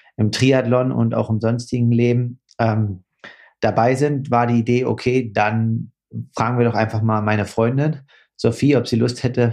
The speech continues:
bei uns im Podcast Gast zu sein und einfach mal ein paar Einblicke zu geben, wie das Leben mit einem Triathlon-Profi ist und, ähm, ja, vielleicht auch den anderen oder anderen Tipp hat,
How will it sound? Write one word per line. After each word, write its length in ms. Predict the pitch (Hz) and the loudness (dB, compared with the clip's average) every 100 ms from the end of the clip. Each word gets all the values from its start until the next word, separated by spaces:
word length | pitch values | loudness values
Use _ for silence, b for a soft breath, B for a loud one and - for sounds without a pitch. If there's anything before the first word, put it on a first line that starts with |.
| - | -2
bei 80 | 123 | -2
uns 180 | 117 - | -2 -2
im 80 | |
Podcast 480 | 120 120 120 113 - | -2 -2 -2 -4 -2
Gast 260 | 120 131 - | -4 -4 -4
zu 100 | 127 | 0
sein 320 | 135 143 139 B B B B - | 0 0 -4 B B B B -2
und 220 | 120 113 | 0 2
einfach 260 | 113 113 123 | 0 0 2
mal 140 | 120 | 2
ein 80 | 110 | 0
paar 180 | 120 110 | -2 0
Einblicke 720 | 113 123 117 120 123 120 117 b b | 0 0 2 0 2 0 -2 b b
zu 200 | - 127 | -4 -2
geben, 600 | 113 123 127 135 139 135 - | 2 2 2 2 0 -2 -8
wie 340 | 107 104 117 | -8 0 0
das 240 | 120 120 - | 2 -2 0
Leben 220 | 120 120 | 0 0
mit 120 | 113 | 0
einem 220 | 107 110 | -2 -4
Triathlon-Profi 880 | - 127 120 123 117 - 120 113 123 | -2 -2 0 0 -2 0 -2 -2 -2
ist 400 | 131 135 - - _ | -2 -4 -8 -16 _
und, 600 | - 117 110 110 110 101 - | 0 2 2 0 -2 -4 -2
ähm, 360 | 107 107 101 95 b b b | 0 0 -4 -10 b b b
ja, 140 | 117 110 | -2 -2
vielleicht 340 | - 113 117 | 2 0 0
auch 120 | 113 | -2
den 160 | 117 110 | -2 -4
anderen 400 | 107 113 117 113 | -2 0 0 0
oder 380 | 113 107 104 - _ _ b b b b | 0 -2 -2 -10 _ _ b b b b
anderen 460 | - 113 113 113 | -2 2 2 0
Tipp 260 | - 143 - | 0 -2 0
hat, 280 | 135 135 | -2 -4